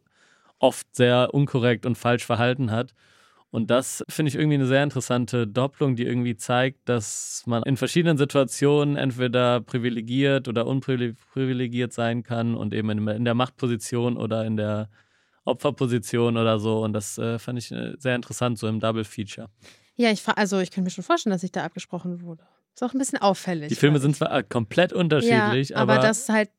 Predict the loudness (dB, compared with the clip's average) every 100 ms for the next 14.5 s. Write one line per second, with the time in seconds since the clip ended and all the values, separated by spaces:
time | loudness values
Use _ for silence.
0 | -4 -2 0 2 2 2 2 2 2 -2
1 | -4 0 2 2 2 0 -2 -10 -4 -2
2 | -2 -4 -8 -20 _ _ _ _ _ _
3 | _ _ _ -10 -4 0 -2 -2 -4 -4
4 | -6 -8 -10 -8 -8 -10 -16 _ -8 -2
5 | -2 -4 _ _ _ -8 0 2 2 0
6 | 4 4 4 0 0 0 -2 -2 -2 -4
7 | -4 -2 0 0 -2 -8 _ _ -20 -8
8 | -6 -2 -2 -2 -4 -6 -8 -6 -6 -6
9 | -10 -8 -8 -6 0 2 4 2 0 0
10 | 2 2 2 0 -2 -4 -4 -4 -4 -4
11 | -4 -4 -6 -6 -4 -4 -4 -4 -6 _
12 | _ _ _ _ _ -8 0 4 4 2
13 | 0 0 2 4 2 2 2 4 4 2
14 | -2 -4 -2 -2